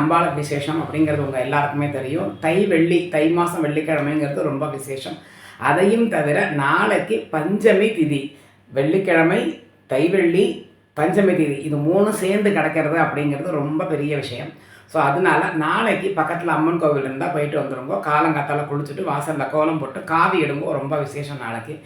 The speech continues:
So, அந்த மாதிரி காவி இட்டுட்டு, காலங்காத்தால குளிச்சுட்டு, முடிஞ்ச வரைக்கும் ஆறு மணிக்குள்ள விளக்கேத்திருங்கோ. அதே மாதிரி பக்கத்துல வாராகி கோவில் இருந்தானா போயிட்டு வாங்கோ, ரொம்ப நல்லது. அந்த மாதிரி வாராகி அம்மனுக்கு என்ன மாதிரி,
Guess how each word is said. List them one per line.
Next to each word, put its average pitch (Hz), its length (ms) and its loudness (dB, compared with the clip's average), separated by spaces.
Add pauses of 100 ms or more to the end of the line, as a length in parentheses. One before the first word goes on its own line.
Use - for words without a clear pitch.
(260)
So, 208 180 2
அந்த 156 160 6
மாதிரி 160 240 2
காவி 151 260 2
இட்டுட்டு, - 180 -6
காலங்காத்தால 175 680 0
குளிச்சுட்டு, 214 380 0
முடிஞ்ச 208 440 -2
வரைக்கும் 160 300 -2
ஆறு 175 340 4
மணிக்குள்ள 175 280 0
விளக்கேத்திருங்கோ. 139 720 -4 (380)
அதே 226 300 10
மாதிரி 226 300 4
பக்கத்துல 190 360 4
வாராகி 202 420 6
கோவில் 151 320 2
இருந்தானா 139 440 -2
போயிட்டு 147 300 0
வாங்கோ, 156 240 0
ரொம்ப 139 320 -2
நல்லது. 123 460 -4 (320)
அந்த 160 260 0
மாதிரி 175 280 2
வாராகி 196 560 4
அம்மனுக்கு 165 480 0
என்ன 156 140 2
மாதிரி, 165 360 2